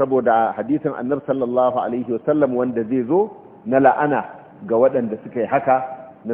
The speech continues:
suka mayar da wato a wuraren makabartarsu ta zamanto masallatai. To, ya nuna kan cewa karhancin da ake nufi ba karhanci ba ne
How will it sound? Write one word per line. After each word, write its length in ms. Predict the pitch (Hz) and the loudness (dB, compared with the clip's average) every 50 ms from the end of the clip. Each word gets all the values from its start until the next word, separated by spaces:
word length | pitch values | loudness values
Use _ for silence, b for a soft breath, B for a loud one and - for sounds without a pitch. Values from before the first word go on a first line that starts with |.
| - | -8
suka 160 | - 139 - 117 | -6 -6 -6 -4
mayar 320 | 113 123 127 131 127 123 | -2 0 0 0 -2 -2
da 160 | 113 113 104 98 90 - - - - - | -2 -2 -2 -2 -4 -6 -10 -14 -10 -6
wato 560 | 104 107 104 104 - 104 98 98 95 92 90 85 - - - - | -4 -4 -4 -4 -6 -8 -8 -6 -6 -8 -10 -12 -16 -20 -14 -8
a 240 | 104 104 101 98 | -6 -4 -4 -4
wuraren 720 | 101 104 120 127 135 123 117 120 127 123 123 123 123 123 - - - - - - - | -4 -4 -2 0 2 2 2 2 0 -2 -4 -6 -8 -10 -12 -16 -20 -20 -20 -16 -8
makabartarsu 640 | 117 123 131 - 131 127 131 117 - 143 131 - 127 | -6 -4 -4 -2 -2 -2 -4 -4 -4 -8 -8 -8 -8
ta 160 | 113 113 101 | -10 -10 -8
zamanto 560 | 98 113 113 113 110 101 117 117 113 113 107 - - - - - - - - | -8 -8 -8 -8 -8 -8 -6 -6 -4 -6 -6 -10 -14 -20 -20 -20 -20 -14 -12
masallatai. 640 | 101 110 - - 110 104 98 95 92 - - 107 98 92 - - - - - - - - - - - - - - | -10 -6 -4 -2 -2 -2 -2 -4 -4 -6 -6 -8 -8 -8 -12 -18 -20 -20 -20 -20 -20 -20 -20 -20 -20 -16 -8 -2
To, 80 | 98 101 | 2 4
ya 140 | 117 127 | 6 6
nuna 240 | 135 139 143 139 131 | 6 6 4 4 2
kan 200 | 120 - 131 117 - | 0 0 -2 -4 -2
cewa 160 | 123 117 107 104 - | -2 -2 -2 0 0
karhancin 540 | 151 151 156 139 175 180 175 - 165 156 135 | 2 2 2 2 -2 -4 -4 -4 -4 -2 0
da 80 | 131 - 135 | 0 0 0
ake 160 | 135 - 135 | 0 -2 -4
nufi 380 | 127 131 135 131 - 127 123 117 - - - - - - - - | -4 -4 -4 -4 -2 -4 -4 -4 -6 -14 -20 -20 -20 -16 -6 -2
ba 160 | 113 110 - - | 0 0 0 0
karhanci 560 | - 143 147 139 147 151 156 143 - 135 127 | 0 -2 -2 -2 -2 -4 -4 -4 -4 -4 -2
ba 160 | 117 139 139 | 0 0 0
ne 340 | 139 135 135 135 131 131 | 2 0 0 0 0 -2